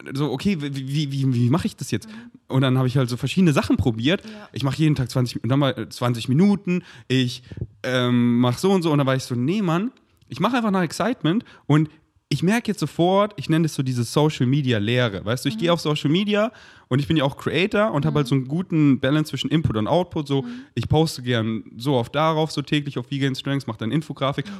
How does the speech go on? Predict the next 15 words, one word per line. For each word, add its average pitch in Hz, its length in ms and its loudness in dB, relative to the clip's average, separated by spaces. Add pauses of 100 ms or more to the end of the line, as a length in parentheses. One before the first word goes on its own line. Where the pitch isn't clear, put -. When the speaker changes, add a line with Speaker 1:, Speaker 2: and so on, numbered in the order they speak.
Speaker 1:
und 135 120 2
auch 151 140 2
so - 140 -4
bin 139 180 4
null 180 180 8
gestresst, 151 420 0
wenn 120 60 0
ich 110 120 -4
nicht 151 180 0
poste, 123 340 -2
wenn 117 100 -2
irgendwas 120 260 -2
anderes 139 260 0
ansteht. - 260 -14
Scheißegal. 104 1000 -4